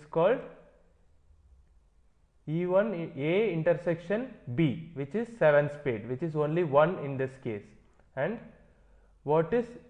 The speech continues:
A union B? Union of two events is when either you pick up a spade or either you pick up number seven. So here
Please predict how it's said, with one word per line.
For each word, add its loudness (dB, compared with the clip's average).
A 2
union 0
B? -4
Union 0
of 0
two 2
events 0
is -4
when 0
either 2
you 0
pick -6
up 0
a 2
spade 0
or 2
either 2
you 0
pick -4
up 4
number 2
seven. 4
So 0
here 2